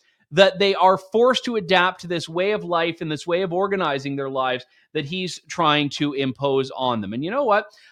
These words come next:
Uh, some people may go along with it, but I think others will just not go along with it at all. And I think that you're gonna see in places like Alberta where it's love-, uh, w-, one thing I absolutely love is parking in Alberta, because this is a province that has built parking spaces for pickup trucks.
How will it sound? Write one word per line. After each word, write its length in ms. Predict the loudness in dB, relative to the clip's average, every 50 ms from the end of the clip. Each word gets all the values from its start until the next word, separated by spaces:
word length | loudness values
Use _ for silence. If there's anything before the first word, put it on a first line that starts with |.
| _ 0
Uh, 160 | 0 0 0
some 200 | 0 -2 0 0
people 240 | 0 -4 -4 -4 -2
may 140 | 0 0
go 160 | 2 2 2 2
along 280 | 4 4 2 2 2
with 120 | 0 -2 -2
it, 100 | -2 0
but 100 | 2 0
I 80 | 0
think 140 | 0 0 0
others 300 | 0 0 0 -2 -4 -4
will 200 | -4 -2 -2 -2
just 240 | -2 -4 -4 -4 -6 _ _ -8
not 320 | -4 -2 -2 0 -2 -4 -6 _ _ -20 -8 0
go 360 | 2 4 4 4 4 2 0
along 300 | 2 2 2 2 0 0
with 100 | -2 -2
it 100 | -2 -2
at 100 | -2 -2
all. 280 | -2 -4 -4 -4 -4
And 140 | -4 -4 -2
I 80 | -2 -2
think 200 | -2 -4 -6 -8
that 80 | -8
you're 120 | -8 -6 -4
gonna 140 | -4 -4 -6
see 180 | -4 -4 -4
in 80 | -4 -2
places 360 | -2 -4 -4 -4 -6 -10 -8
like 180 | -6 -6 -2 -2
Alberta 500 | -2 -2 0 0 0 4 4 4 2 2 -4 -16 -20 -20 -20 -12 -2
where 320 | 4 6 6 8 6 6 4
it's 200 | 2 0 2 4
love-, 200 | 4 4 4 4
uh, 200 | 0 -2 -4 -4
w-, 140 | -4 -6 -6 -2 2
one 180 | 2 4 4
thing 140 | 4 2 4
I 100 | 4 6
absolutely 420 | 6 6 4 2 -2 -6 -4 -2 2
love 280 | 4 6 6 6 4
is 100 | 2 -4
parking 500 | -4 -2 2 2 2 2 2 -4 -6 -4
in 100 | -2 0
Alberta, 480 | 0 0 0 0 0 0 0 -2 -4 -8 -14 _ _ _ _ _ _ _ -4
because 280 | 0 2 2 2 2 2
this 240 | 0 -2 -2 -2
is 200 | -2 -4 -4 -2
a 280 | 0 2 2 2 2 2
province 600 | 0 -2 4 8 8 8 8 8 4 0 0 0
that 280 | 2 4 4 4 2 -2
has 260 | -4 -4 -4 -4 -4
built 280 | -2 -2 -2 -2 -4 -2
parking 380 | 0 0 0 0 0 -4 -8
spaces 420 | -6 -4 -4 -4 -4 -4 -6 -8 -8
for 160 | -8 -8 -8
pickup 380 | -6 -4 -4 -2 0 -2 -2 -2
trucks. 320 | -2 0 0 -2 -2